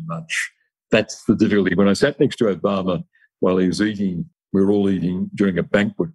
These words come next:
in the Peterhof Palace, chaired by Vladimir Putin at the G twenty in September, uh, two thousand and thirteen. I noticed, just looking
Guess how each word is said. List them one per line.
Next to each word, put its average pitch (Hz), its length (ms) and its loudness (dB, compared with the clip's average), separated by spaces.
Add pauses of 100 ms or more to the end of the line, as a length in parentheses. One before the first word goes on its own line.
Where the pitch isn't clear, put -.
in 90 80 -6
the 82 80 -8
Peterhof 85 560 0
Palace, 87 420 0 (320)
chaired 104 440 0
by 87 400 -2
Vladimir 85 380 -2
Putin 92 400 -4
at 80 80 -8
the 101 80 -2
G 123 240 2
twenty 85 480 0 (160)
in 107 80 -2
September, 101 840 0
uh, 90 200 0 (100)
two 104 180 2
thousand 87 360 0
and 82 120 -4
thirteen. 95 400 0 (400)
I 104 60 4
noticed, 139 640 2
just - 180 2
looking 92 400 4